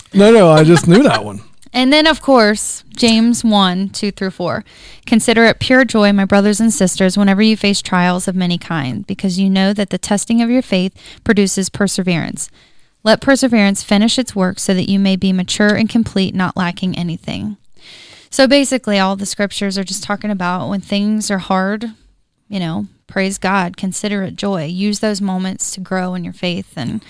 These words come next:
Speaker 2: I just love that song for those reasons.
Speaker 1: Yeah, I mean, there's so many, right? I mean, there's so many in the Bible where, where it tells you, you know, no matter what you have going on, um, you know, trust in God. And, and it seems like that's been a really popular, um,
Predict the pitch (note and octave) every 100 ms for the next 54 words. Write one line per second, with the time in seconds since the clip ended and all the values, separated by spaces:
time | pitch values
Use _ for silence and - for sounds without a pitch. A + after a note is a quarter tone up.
0 | - - _ _ _ _ _ F#3+ F#3 F#3+
1 | F#3 - - G#3+ G3+ G3+ G3+ G#3+ - A3
2 | A3 A3 A3+ A3 A3+ A#3 D#4+ - B3+ -
3 | - - F3+ F3 E3 E3 D3+ - _ _
4 | _ _ _ E3+ - F3 D#3 - G#3 D#3
5 | C#3+ A2 - _ _ - B2 A#2+ A2+ _
6 | - C3 C3+ C3+ F#3 E3 D3 B2+ A#2+ A#2+
7 | A#2 A2+ A2 G#2+ - B2 G#2+ A#2+ A2 A2+
8 | A2 A2 A#2 A#2+ A2+ A#2+ B2+ A#2 A2+ A#2
9 | A2 G#2+ A2 G#2+ G#2 - _ _ _ _
10 | - A2+ G#2+ - _ _ _ _ _ _
11 | C3 A#2+ A2+ - A#2+ B2+ B2 B2 B2 C#3+
12 | - C#3+ B2 - E3 F#3+ C3+ A#2+ C3+ C3+
13 | - B2+ A2 A#2+ A#2+ A2+ C#3 - A#2 A2
14 | A2+ _ _ _ _ _ _ C3 A2+ A2+